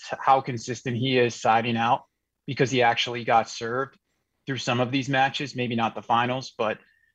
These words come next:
through some of these matches, he got served and we saw how, you know, consistent he is siding out. And then to the flip side, I don't think it's necessarily that the U S men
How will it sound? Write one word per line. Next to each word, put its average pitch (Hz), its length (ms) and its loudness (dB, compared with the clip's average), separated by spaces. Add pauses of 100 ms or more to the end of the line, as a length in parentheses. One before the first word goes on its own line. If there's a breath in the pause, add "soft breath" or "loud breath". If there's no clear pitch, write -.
(260)
through 165 140 6
some 185 200 2
of 156 80 2
these 127 180 -2
matches, 123 360 0
he 139 120 -6
got 123 240 2
served 120 380 -4
and 113 80 -8
we 117 80 -10
saw 120 260 2
how, 113 320 6 (280)
you 127 80 -8
know, 113 100 -8
consistent 113 600 -6
he 113 200 -2
is 110 220 -6
siding 107 360 2
out. 113 240 0 (520)
And 131 120 2
then 139 160 2
to 127 60 -2
the 120 100 -4
flip 175 320 4
side, 120 580 6 (380)
I 139 60 2
don't 220 180 8
think 208 140 -2
it's 156 140 -6
necessarily 147 640 -2
that 131 400 0
the 135 80 -14
U 143 300 0
S 135 240 0
men 127 480 -4